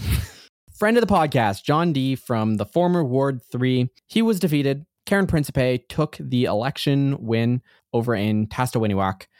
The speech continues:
I, I mean, to say I'm surprised by this, not, not really. Karen Principe did very well in the previous election, and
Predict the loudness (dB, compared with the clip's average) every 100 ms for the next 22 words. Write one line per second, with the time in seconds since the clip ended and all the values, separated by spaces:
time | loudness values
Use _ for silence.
0 | -8 -6 -6 -12 _ -6 -2 2 2 2
1 | -2 _ _ _ _ -8 -2 0 0 0
2 | 2 0 -2 -6 -6 -6 -2 0 0 -2
3 | -4 -4 -2 -2 -2 -4 -8 -16 _ _
4 | _ -2 0 0 0 0 -2 -2 0 0
5 | 0 -2 -2 -2 0 -2 -2 -2 0 -2
6 | -2 0 0 2 0 0 0 0 -2 -4
7 | -8 -4 -4 -2 -2 -4 -4 -2 -2 -2
8 | -2 -2 -2 -2 0 -2 -4 -2 -2 -4
9 | -6